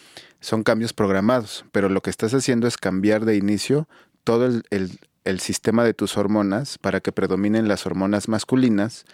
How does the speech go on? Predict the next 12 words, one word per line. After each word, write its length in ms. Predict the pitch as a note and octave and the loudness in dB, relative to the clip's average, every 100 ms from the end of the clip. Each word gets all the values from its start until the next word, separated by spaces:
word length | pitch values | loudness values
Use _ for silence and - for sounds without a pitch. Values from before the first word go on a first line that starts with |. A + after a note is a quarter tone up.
| - - - - | -20 -20 -20 -8
Por 160 | G#2+ | -4
lo 100 | G#2 | -2
tanto, 400 | G2+ A2+ A2 B2+ | 0 0 2 0
como 320 | A#2+ G#2 G2 F2+ | 0 2 2 -2
efecto, 580 | - A2 - - G#3+ D4+ _ _ _ - | 0 0 0 -2 -2 -4 _ _ _ -12
se 340 | - - G#3+ | -8 0 0
inhibe 600 | G2+ G2+ A#2+ C3 A2 F2+ - _ _ _ _ _ _ - | 2 2 2 4 2 -2 -8 _ _ _ _ _ _ -6
el, 300 | G2+ G2 G2+ | -2 0 0
la 80 | G2 | 0
producción 840 | G#2+ G2 F#2 - A2+ G#2+ A2+ G2+ | 0 0 0 0 2 2 0 -2
de, 200 | G2+ F#2+ | 0 0
mm, 220 | F2+ E2+ | -2 -6